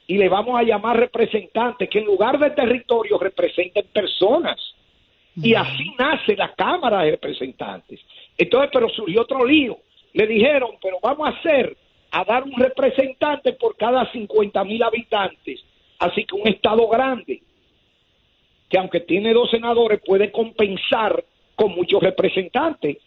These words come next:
Speaker 1: porque tiene mucha gente. Pero un lío también. Digo, "Pero ven acá, entonces se va a llenar el edificio de gente, porque la población sigue creciendo,
Speaker 2: <laughs>
Speaker 1: sigue creciendo,
Speaker 2: Correcto.
Speaker 1: y si tú le vas a dar un representante por cada cincuenta mil habitantes, ¿a dónde tú vas a meter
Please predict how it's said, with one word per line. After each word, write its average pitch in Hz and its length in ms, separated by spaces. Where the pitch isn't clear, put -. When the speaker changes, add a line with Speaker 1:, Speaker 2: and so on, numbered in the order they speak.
Speaker 1:
porque 214 260
tiene 170 220
mucha 170 280
gente. 262 400
Pero 233 260
un 262 180
lío 262 240
también. 254 640
Digo, 262 180
"Pero 247 180
ven 294 140
acá, 262 200
entonces 247 300
se 247 80
va 240 140
a 240 40
llenar 233 400
el 214 120
edificio 208 600
de 196 80
gente, 254 320
porque - 280
la 185 120
población 196 500
sigue 294 220
creciendo, 233 640
Speaker 2:
<laughs> - 480
Speaker 1:
sigue 302 220
creciendo, 233 440
Speaker 2:
Correcto. 175 240
Speaker 1:
y - 40
si - 60
tú 277 140
le 294 100
vas 277 120
a 269 40
dar 269 100
un 233 80
representante 247 1000
por 220 200
cada 269 300
cincuenta 220 460
mil 226 160
habitantes, 214 520
¿a 233 40
dónde 320 360
tú 262 100
vas 269 120
a 262 40
meter 247 280